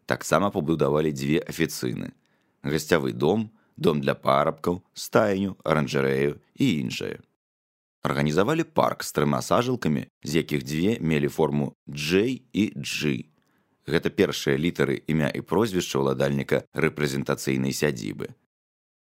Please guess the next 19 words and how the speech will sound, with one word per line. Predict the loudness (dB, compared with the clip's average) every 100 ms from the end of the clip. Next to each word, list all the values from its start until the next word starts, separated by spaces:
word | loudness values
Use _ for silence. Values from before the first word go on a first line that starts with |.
| _
Так | -4 -4 0
Гадлеўскі | 0 2 0 0 -4 -2
хацеў | 0 2 2
праславіць | 2 0 0 0 0
сябе. | -2 -2 -2 -8 -10 _ _ _ _ _ _ _
Сажалкі | -6 0 0 0 -2 -4 -4
не | 0 0 0
ацалелі. | 0 -2 -2 -8 -10 -16 _ _ _ _ _ _ _
Побач | 2 2 2
з | 0 0
адной | 0 0
з |
сажалак | 0 0 0 -2
стаяў | -4 0 0 2
драўляны | 0 2 2 2 0 -4 _ -4
любоўны | 0 2 2 2 0 2
дамок. | 2 2 0 -4 -10 _ _ _ _ 0
Там | 0
жылі | 0 0 2 0